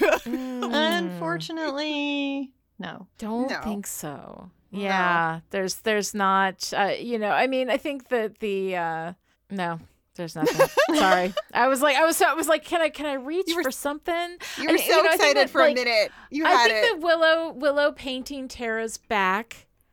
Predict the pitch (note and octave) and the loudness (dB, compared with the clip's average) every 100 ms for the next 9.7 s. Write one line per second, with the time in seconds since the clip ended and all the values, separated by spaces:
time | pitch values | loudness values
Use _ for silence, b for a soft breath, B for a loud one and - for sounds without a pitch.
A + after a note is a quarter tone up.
0 | _ _ - - B3 A3 G#3+ A3 - - | _ _ -18 -4 0 2 2 0 -4 -6
1 | G#3 G3 G3+ G3 F#3+ F#3+ F3+ - - E3 | -4 -4 -4 -6 -6 -8 -12 -12 -8 -6
2 | - G#3+ F#3 F#3+ G3 F3 F3+ F3 - G3 | -6 -2 -2 -2 -2 0 -2 -4 -4 -4
3 | F#3 E3+ G3 F#3+ F#3 F#3 F#3 E3 F3 F#3+ | -4 -4 -2 -2 -2 -2 -6 -10 -10 -4
4 | F#3+ F#3+ - F#3 F3+ F3 F3+ F3+ F3 F3 | -4 -4 -4 -2 -2 -2 -4 -4 -4 -2
5 | F3 F3+ F3 E3 E3 E3+ E3+ - F3 E3+ | -4 -4 -6 -8 -8 -8 -8 -12 -10 -10
6 | E3 D#3+ D#3+ - F#3 F3 E3+ E3 E3 E3 | -8 -8 -10 -10 -8 -4 -4 -2 0 0
7 | E3 E3+ E3+ E3+ D#3+ D#3+ D3+ G#3+ G3 F#3+ | -2 -4 -8 -6 -6 -6 -2 -2 0 0
8 | F#3 F#3 F3 - D#3+ D#3 - - E3+ D#3+ | -2 -2 -4 -8 -10 -10 -10 -10 -10 -10
9 | D#3+ D3+ D#3 D#3 - - | -10 -10 -10 -10 -10 -12